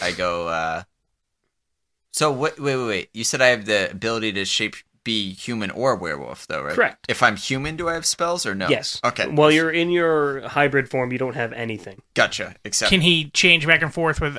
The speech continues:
Speaker 3: uh, does it need a long rest or just whenever he wants?
Speaker 2: Uh, let me double check that real quick.
Speaker 3: Okay.
Speaker 1: Okay.
Speaker 3: 'Cause otherwise, you could just then change right, right now back into your normal.
Speaker 1: I could,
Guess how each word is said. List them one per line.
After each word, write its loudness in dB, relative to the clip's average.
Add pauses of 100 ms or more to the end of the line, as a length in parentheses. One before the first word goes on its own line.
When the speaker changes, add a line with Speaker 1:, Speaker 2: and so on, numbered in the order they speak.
Speaker 3:
uh, 2 (520)
does -2
it -6
need -4
a -2
long -2
rest 4
or -4
just 0
whenever 2
he -6
wants? -10 (420)
Speaker 2:
Uh, -16
let -14
me -4
double -8
check -14
that -14
real -20
quick. -20 (180)
Speaker 3:
Okay. -4
Speaker 1:
Okay. -6 (1300)
Speaker 3:
'Cause 2
otherwise, 6
you -8
could -4
just -4
then 0
change -2
right, 0
right 2
now 4
back 2
into -4
your -4
normal. -6
Speaker 1:
I -6
could, -4